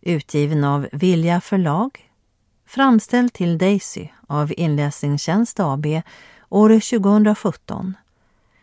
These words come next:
Inläsare är Lo Torsdotter. Världens bästa Astrid. Astrid Lindgren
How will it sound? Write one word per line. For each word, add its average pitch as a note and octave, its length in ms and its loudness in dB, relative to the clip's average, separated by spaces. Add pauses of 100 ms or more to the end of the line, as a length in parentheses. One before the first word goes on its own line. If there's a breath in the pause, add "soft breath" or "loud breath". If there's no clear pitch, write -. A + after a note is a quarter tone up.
(180)
Inläsare D#3+ 760 0
är D#3+ 380 -2
Lo D3+ 360 -4
Torsdotter. - 920 -8 (3250)
Världens C4 840 0 (120)
bästa D#3+ 720 -6 (180)
Astrid. - 680 -8 (1700)
Astrid G#3 540 2
Lindgren G#3 800 2